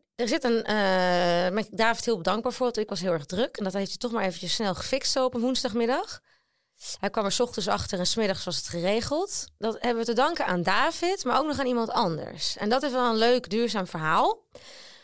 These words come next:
Want dat is Badder. En Badder, eh, heeft een, eh, autogarage in, eh, diep in Amstelveen. En wij hebben Badder ooit ontmoet. Nou, ik denk serieus, eh, vijf, zes jaar geleden, toen Frank echt nog een hele kleine ukkepuk, eh, was,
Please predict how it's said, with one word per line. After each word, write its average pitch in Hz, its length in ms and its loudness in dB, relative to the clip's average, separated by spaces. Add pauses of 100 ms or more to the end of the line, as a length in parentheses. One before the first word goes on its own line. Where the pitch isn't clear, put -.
Want 233 140 2
dat 311 140 4
is 233 200 -2 (200)
Badder. 160 580 2 (180)
En 226 520 0
Badder, 320 460 4
eh, - 120 2 (160)
heeft 226 380 2
een, 208 140 0
eh, 196 160 2
autogarage 208 1000 0
in, 185 280 -2
eh, 170 220 -2 (160)
diep 330 220 2
in - 180 -4
Amstelveen. 196 720 0 (1000)
En 254 360 4 (120)
wij 269 280 4
hebben 240 480 2
Badder 277 340 4
ooit 277 220 4
ontmoet. 247 400 0
Nou, 196 160 2
ik 190 180 -2
denk 185 160 2
serieus, 165 680 4
eh, 160 280 4
vijf, 170 340 2
zes 180 220 2
jaar 170 140 0
geleden, 180 440 2
toen 185 160 -6
Frank 185 320 -2
echt 185 120 -4
nog 190 160 -2
een 185 80 -2
hele 196 360 2
kleine 185 360 -2
ukkepuk, 190 440 -4
eh, 165 200 0
was, 170 300 -2